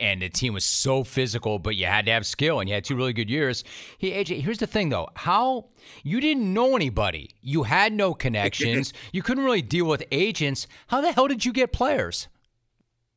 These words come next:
Speaker 2: Jim, I, I swear to you, and again, I,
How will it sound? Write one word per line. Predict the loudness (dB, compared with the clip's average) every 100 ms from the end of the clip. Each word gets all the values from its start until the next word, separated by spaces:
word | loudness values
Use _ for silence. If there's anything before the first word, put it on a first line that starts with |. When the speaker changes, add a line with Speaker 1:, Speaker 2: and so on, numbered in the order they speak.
| _ _ -8
Speaker 2:
Jim, | -4 -2
I, | -2 -2
I | -4
swear | -4 -4 -2 -2
to | 0
you, | 0 -2 -2
and | -4
again, | -6 -6 -4
I, | -4